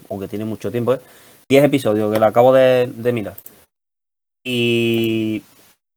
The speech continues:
está entretenida. Es pa' verle y decir, pues bueno, estoy reventado un domingo por la tarde y no me apetece ver nada,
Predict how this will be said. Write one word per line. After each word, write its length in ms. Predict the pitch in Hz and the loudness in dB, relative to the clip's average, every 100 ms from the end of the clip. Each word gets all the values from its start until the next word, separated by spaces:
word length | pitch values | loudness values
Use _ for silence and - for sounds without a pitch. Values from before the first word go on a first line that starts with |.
| _ _ _ | _ _ _
está 220 | 131 131 156 | 0 2 2
entretenida. 640 | 196 196 135 135 98 95 _ _ | 2 -2 -2 -2 -2 -6 _ _
Es 180 | 131 143 | -2 0
pa' 160 | 170 156 | 2 2
verle 240 | 156 165 | 2 2
y 40 | |
decir, 520 | 143 117 123 113 113 104 | 0 -2 -4 -4 -6 -4
pues 140 | 110 | 0
bueno, 540 | 135 117 104 107 110 110 | 2 2 -2 -4 -4 -6
estoy 760 | 104 135 139 135 135 131 131 | -2 2 4 4 0 -2 -4
reventado 920 | 131 127 131 127 120 135 135 131 135 | -4 -2 0 0 0 4 8 8 8
un 120 | 131 127 | 4 0
domingo 300 | 131 131 123 | -2 -2 0
por 120 | 123 | 0
la 100 | 120 | 2
tarde 500 | 139 147 147 147 135 | 0 0 -2 -4 -4
y 260 | 120 117 117 | -6 -6 -6
no 100 | 123 | -4
me 80 | 123 | -4
apetece 300 | 120 117 117 | -4 -4 -4
ver 120 | 120 | -2
nada, 880 | 120 117 117 117 113 113 113 110 | -2 2 2 4 2 2 2 0